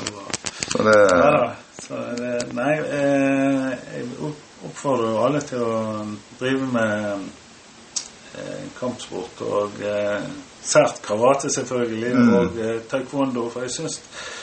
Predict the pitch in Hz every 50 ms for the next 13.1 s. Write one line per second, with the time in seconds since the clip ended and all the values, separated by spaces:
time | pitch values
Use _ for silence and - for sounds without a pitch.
0 | - - - - - - - - - - 160 185 170 139 123 139 156 160 151 135
1 | 131 131 123 117 107 - - - - 147 123 113 113 120 117 - - 139 143 143
2 | 139 - 127 113 - - - 107 104 101 95 95 95 - - - - - - -
3 | 95 95 95 98 98 92 92 92 90 87 85 85 82 - - - - - - -
4 | - - - - - - - - - - - - - - 71 71 - 76 80 82
5 | 76 73 73 69 67 - - - - - - - - - - - - - - -
6 | - - - - - - - - - - 139 131 - - - 117 110 110 - -
7 | 98 98 92 95 92 92 95 95 92 95 95 - 87 - 90 85 85 82 78 76
8 | 98 - - - - - - - - - - - - - - - - - - -
9 | 147 139 135 123 - - - - 98 82 - - 120 120 120 117 - 113 104 101
10 | 95 92 - - - 110 113 120 120 95 98 92 82 73 76 76 - - - -
11 | - - - - - - - - - - 131 123 120 117 117 113 110 113 113 107
12 | 104 - - - 117 113 113 110 110 131 147 147 127 113 107 104 107 101 101 98
13 | 92